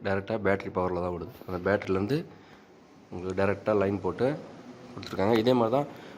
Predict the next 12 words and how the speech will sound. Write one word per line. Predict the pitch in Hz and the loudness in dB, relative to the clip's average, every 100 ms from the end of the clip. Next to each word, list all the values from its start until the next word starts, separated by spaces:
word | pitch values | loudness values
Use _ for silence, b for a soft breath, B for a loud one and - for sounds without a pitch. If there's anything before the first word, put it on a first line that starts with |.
| - | -2
ரூமுக்கு, | 110 123 101 110 110 107 | 2 2 2 2 2 4
ஹாலுக்கு, | 107 107 98 107 110 - | 4 4 4 2 2 2
அஹ், | 101 95 92 | 0 0 0
எல்லா | 95 110 | 2 4
இடத்துக்குமே, | 104 107 104 101 | 2 2 2 2
வெளியில | 107 101 95 101 | 2 2 0 2
வராண்டாக்கு | 104 117 104 98 107 | 4 6 4 4 4
எல்லாத்துலேயுமே | 107 107 113 | 4 4 4
ஒரு | 101 | 4
ஒரு | 98 95 | 4 2
ஃபேன் | 104 101 | 0 2
போட்டிருக்காங்க, | 92 95 90 113 | 0 -2 0 0